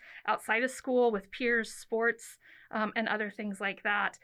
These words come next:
Um, and the teachers feel it too, because they care about their students and they wanna see them advance and learn and be able to do the same things that they used to do. So I think everybody feels a little bit of that weight, whether you're the parent of that student and you're concerned about their educational future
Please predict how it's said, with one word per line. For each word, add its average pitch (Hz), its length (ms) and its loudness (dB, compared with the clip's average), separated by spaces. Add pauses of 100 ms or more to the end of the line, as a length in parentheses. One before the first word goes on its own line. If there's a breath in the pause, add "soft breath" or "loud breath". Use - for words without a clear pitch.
(260 loud breath)
Um, 214 300 -2
and 240 140 2
the 247 60 2
teachers 320 440 -4
feel 277 200 0
it 269 120 0
too, 277 240 -4
because 208 420 -6
they 226 340 -2 (100)
care 220 220 -4
about 262 240 0
their 277 100 -2
students 262 540 -4
and 208 120 -6
they 208 80 -6
wanna 208 220 -8
see 226 180 -8
them 220 120 -2
advance 208 480 -4
and 202 160 -4
learn 202 360 -4 (360 loud breath)
and 214 260 0
be 214 160 -2
able 214 200 0
to 220 120 -8
do 214 160 -2
the 208 80 -4
same 208 240 -6
things 202 280 -8
that 202 160 -10
they 202 80 -8
used 208 300 -8
to 226 80 -4
do. 196 180 -6
So 208 220 -4
I 214 80 -2
think 254 240 -4 (400 soft breath)
everybody 254 480 2
feels 226 280 -2
a 220 40 -4
little 208 220 0
bit 208 120 -2
of 208 80 -4
that 190 180 -2
weight, 202 320 -2
whether 208 220 -2
you're 190 200 -4
the 202 60 -12
parent 233 500 -2
of 254 100 -2
that 254 200 -4
student 269 460 -4
and 220 160 -4
you're 202 100 -6
concerned 214 500 -6
about 196 200 -4
their 208 100 -2
educational 202 640 -4
future 294 540 -2